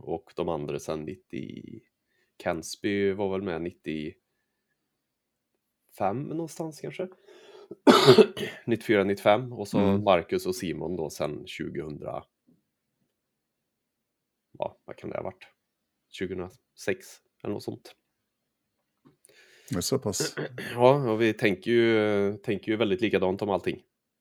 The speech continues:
Speaker 2: Ja.
Speaker 1: musikaliskt sett. Det är väl därför det går så lätt, antar jag.
Speaker 2: Ja, men det är fortsatt samma style, liksom.
Speaker 1: Eh, ja, det är det. Lite samma lika.
Speaker 2: Lite samma lika.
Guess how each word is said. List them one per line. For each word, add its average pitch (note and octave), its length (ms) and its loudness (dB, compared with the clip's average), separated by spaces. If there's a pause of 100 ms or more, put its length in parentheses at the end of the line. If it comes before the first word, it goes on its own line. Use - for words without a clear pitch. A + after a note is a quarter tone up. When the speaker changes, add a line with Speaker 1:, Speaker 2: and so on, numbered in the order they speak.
(240)
Speaker 2:
Ja. A#2+ 240 4 (340)
Speaker 1:
musikaliskt F#2 640 0
sett. - 180 -4 (100)
Det F#2 80 -6
är E2+ 40 -4
väl F#2 100 -6
därför F#2 260 0
det F#2 60 4
går F#2+ 140 0
så D#2+ 400 -4 (100)
lätt, - 340 -10
antar F#2 280 -6
jag. - 100 -8 (340)
Speaker 2:
Ja, A2 220 -4
men A2 160 4
det B2 60 12
är A#2+ 40 8
fortsatt B2+ 360 4
samma G2 280 2
style, F#2 380 2
liksom. E2+ 400 -8 (760)
Speaker 1:
Eh, F2+ 360 2 (300)
ja, - 280 8 (1080)
det F#2 120 0
är E2 60 4
det. C2+ 120 -4 (1900)
Lite F#2 260 -6
samma F2+ 260 -4
lika. F2+ 400 -4 (440)
Speaker 2:
Lite B2 220 -10
samma G#2+ 280 -6
lika. G#2+ 360 -10